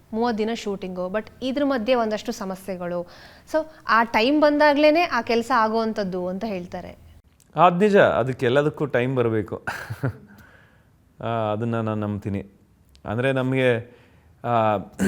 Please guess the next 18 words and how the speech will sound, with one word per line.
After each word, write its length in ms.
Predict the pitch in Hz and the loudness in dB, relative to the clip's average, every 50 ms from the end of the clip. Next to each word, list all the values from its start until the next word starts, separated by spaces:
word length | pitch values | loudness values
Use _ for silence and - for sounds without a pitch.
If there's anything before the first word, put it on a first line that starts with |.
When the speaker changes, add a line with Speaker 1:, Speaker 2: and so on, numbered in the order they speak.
| 180 160 151 135 95 92 - _ _ _ _ _ - - - _ _ _ _ _ _ _ _ - | 0 0 -2 -4 -6 -10 -16 _ _ _ _ _ -20 -20 -20 _ _ _ _ _ _ _ _ -4
Speaker 2:
<clears throat> 20 | 123 | -2
ಈ 100 | 127 147 | -2 -2
ಸಿನಿಮಾ 340 | - - 156 151 170 180 | 2 2 2 4 4 2
ಕೂಡ 200 | 175 - 180 175 | 2 2 4 6
ಅಷ್ಟೇ, 240 | 180 170 156 - 165 | 6 4 4 4 0
ನಾವು 140 | 143 135 127 | 0 0 -2
ಸ್ಟಾರ್ಟ್ 300 | 113 - 120 131 147 - | 0 2 2 2 2 2
ಮಾಡಿದಾಗ 460 | 180 165 160 156 156 156 160 165 160 | 0 2 2 4 4 4 6 4 4
ಕೋವಿಡ್ 440 | 147 - 143 143 147 156 160 156 160 | 4 4 6 6 6 6 6 4 4
ಬಂತು, 360 | 151 156 156 156 139 - 151 | 2 2 2 2 0 0 0
ಏನೇನೋ 480 | 147 139 139 147 160 170 175 180 180 175 | 0 2 2 2 2 4 4 4 4 4
ಬಂತು, 260 | 170 170 160 160 170 | 4 2 2 0 0
ನಾವು 200 | 160 147 143 139 | 2 2 2 2
ಎಷ್ಟೇ 920 | 131 120 123 127 123 - - - - - 180 180 185 185 190 190 190 190 190 190 - - - - - - - _ _ _ | 2 2 2 0 0 -2 -8 -10 -2 0 0 2 2 2 4 4 4 2 0 -2 -16 -20 -20 -20 -20 -20 -20 _ _ _
ತಿಪ್ಪರ್ಲಾಗ 680 | - 143 147 143 - - 180 185 180 175 175 175 175 | -4 -4 -4 -4 -4 -2 0 0 2 4 4 4 6
ಹಾಕಿದ್ರು 580 | 170 165 160 160 165 165 156 160 175 185 185 180 | 4 4 4 2 0 -4 -4 -2 -2 0 2 4
ಅದೇನು 420 | 165 151 135 127 131 147 165 196 | 4 4 4 2 0 0 0 2
ಮಾಡೋದಕ್ಕಾಗಿಲ್ಲ. 880 | 190 180 165 156 147 147 139 - 131 117 117 117 107 101 95 - - | 4 4 4 4 4 2 2 2 0 0 0 -2 -2 -2 -4 -4 -6